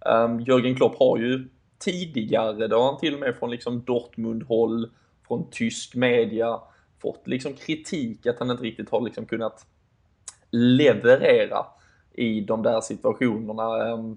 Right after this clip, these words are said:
jag skrev ju om det själv. Jag skrev en krönika på L F C punkt nu i söndags som, eh, absolut möts alltid med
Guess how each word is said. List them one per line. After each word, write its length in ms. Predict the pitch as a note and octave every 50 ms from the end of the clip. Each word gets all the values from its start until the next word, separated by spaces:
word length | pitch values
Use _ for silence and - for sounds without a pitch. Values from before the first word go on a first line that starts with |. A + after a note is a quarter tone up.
| - - -
jag 280 | - A#2+ A#2+ A#2 A#2+
skrev 260 | - - C3+ B2+ C3 C3
ju 60 | B2+
om 120 | B2+ B2+
det 100 | B2 B2
själv. 320 | B2+ - B2+ B2 A#2 B2 - -
Jag 140 | A#2 A#2+ -
skrev 240 | - A2+ A2+ A2
en 240 | A2+ A2+ A2+ A2+ A#2
krönika 520 | - - - A#2 A2+ A2+ A2 - - A2+ A2+
på 400 | - - A2+ A2 A2+ G#2+ - - _ _ _ _ _ -
L 180 | - A#2 A2+
F 80 | A2+ -
C 120 | - A#2
punkt 240 | A2 - A2+ A2 G#2
nu 260 | A#2 A2+ A2 A2 A2+
i 80 | A#2 A2+
söndags 640 | - - - - A2+ A2+ G#2+ A2 A#2 A#2+ - - -
som, 300 | A#2 A2+ A2 A2 A2 A2
eh, 60 | A2
absolut 800 | G#2+ - - - - A2+ - - - A#2+ A2+ A2 A#2 - -
möts 480 | - A#2 B2 B2+ A#2+ A2+ A2+ - - -
alltid 440 | B2+ A#2+ A2+ A2+ - - C3+ B2 A2+
med 240 | A#2 A#2+ A#2 A#2